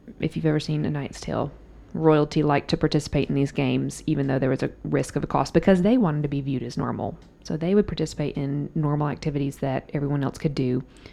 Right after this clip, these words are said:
just like the king here was trying to give, uh, Petrus a more of a normal life. But because his protector died, he ca-, he became a property of the king's widow, and she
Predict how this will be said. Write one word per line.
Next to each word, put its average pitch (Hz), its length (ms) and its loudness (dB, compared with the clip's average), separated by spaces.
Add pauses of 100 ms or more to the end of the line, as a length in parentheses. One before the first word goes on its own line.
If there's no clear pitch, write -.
(180)
just 156 220 2
like - 280 -2
the 156 80 -2
king 147 340 0
here 147 220 -2
was 139 100 -2
trying 131 220 -6
to 135 40 -4
give, 131 380 -6 (920)
uh, 139 200 -8
Petrus - 420 -4
a - 60 -4
more 139 160 -2
of 143 80 -4
a 143 40 -2
normal 143 540 -2
life. 143 380 -4 (800)
But 208 420 6
because 190 280 6
his 175 120 4
protector 165 380 0
died, 185 400 4 (720)
he 190 140 6
ca-, 175 220 4
he 175 120 8
became 170 260 8
a 160 60 8
property 160 440 6
of 156 140 4
the 156 80 4
king's 151 460 0
widow, 190 520 6 (640)
and 151 560 4
she 165 960 4